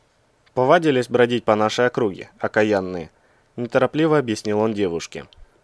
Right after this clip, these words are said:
«Пришлось гнать их в зашей три версты. Вот и припозднились мы сегодня». В этот момент раздался звук скребущихся когтей. Створы входных дверей распахнулись, и в проёме показалась огромная,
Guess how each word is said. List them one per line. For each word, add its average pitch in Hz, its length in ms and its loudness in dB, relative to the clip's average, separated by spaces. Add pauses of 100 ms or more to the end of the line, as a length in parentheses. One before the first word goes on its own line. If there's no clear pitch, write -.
(100)
«Пришлось 156 400 -2
гнать 139 380 0
их - 100 -8
в 113 60 -10
зашей 101 320 0
три 110 160 0
версты. 113 480 -2 (640)
Вот 127 260 0
и 170 60 -2
припозднились 147 680 0
мы 131 140 -4
сегодня». 95 480 -2 (840)
В 117 80 -4
этот 131 240 -2
момент 143 400 0 (180)
раздался 135 560 2
звук 135 300 -4
скребущихся 113 680 -4
когтей. 98 520 -4 (500)
Створы 120 360 0
входных 113 460 0
дверей 113 340 0
распахнулись, 120 800 -4 (600)
и - 100 -8
в - 60 -10
проёме 160 400 4
показалась 143 540 2
огромная, 123 640 -2